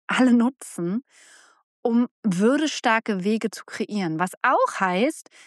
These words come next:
dass wir die Menschen, die Wege außerhalb der konventionellen Autobahn gehen, dass wir denen zuhören, dass wir den Kindern mit Verhaltensstörungen zuhören, dass wir den Kindern zuhören, die mit Neurodivergenz nicht im Schulsystem klarkommen,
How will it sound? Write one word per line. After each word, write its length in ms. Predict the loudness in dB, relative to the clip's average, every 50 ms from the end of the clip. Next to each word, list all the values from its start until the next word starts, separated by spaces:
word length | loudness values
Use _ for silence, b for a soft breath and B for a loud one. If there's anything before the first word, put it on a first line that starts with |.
| b b b -4
dass 200 | -4 -2 0 0
wir 80 | 0 0
die 320 | -2 0 2 2 4 4 4
Menschen, 760 | 4 2 2 -2 -4 -4 -4 -2 0 2 2 4 2 2 0
die 180 | 0 0 0 2
Wege 300 | 2 2 2 2 2 2 2
außerhalb 640 | 2 2 2 0 0 0 0 0 0 0 -2 -2 -2
der 120 | -4 -6
konventionellen 800 | -4 -2 -2 0 0 0 0 -2 -2 -4 -4 -2 -2 -4 -4 -4
Autobahn 720 | -4 -4 -2 -2 -2 -4 -4 -4 -4 -4 -2 -4 -4 -4
gehen, 400 | -2 -2 -2 0 2 4 2 2 b b b b b b b b b b _ _ _ _ _ _
dass 180 | -8 -4 -2
wir 80 | 0 2
denen 200 | 4 4 4 2
zuhören, 680 | 2 2 2 2 2 2 0 -2 -2 -4 -6 -8 -10 -14 _ _
dass 160 | -4 -2 0
wir 120 | 0 2 4
den 160 | 4 2 2
Kindern 360 | 4 4 4 4 4 4 2
mit 120 | 0 0
Verhaltensstörungen 840 | 0 2 2 2 2 0 0 -2 -2 -2 -2 -2 -2 0 -2 -4 -4 -4
zuhören, 580 | -2 0 0 2 0 -2 -4 -6 -8 -10 -12 b b b b b b b
dass 180 | -8 -6 -2 0
wir 60 | 2
den 140 | 2 2 2
Kindern 340 | 4 4 4 6 4 4 2
zuhören, 680 | 2 2 4 4 4 4 4 4 2 2 0 0 -2 -6 -8
die 460 | -6 -2 0 0 0 0 0 -2 -2 -4
mit 160 | -4 -2 0
Neurodivergenz 880 | 2 2 2 2 2 2 2 0 0 0 2 2 0 0 -2 -2 2
nicht 320 | 4 4 4 4 2 -2 -4
im 100 | -4 -4
Schulsystem 640 | -2 -2 -2 -2 -2 -2 -4 -6 -6 -6 -8 -8 -8
klarkommen, 520 | -8 -12 -12 -12 -14 -14 -16 -16 -16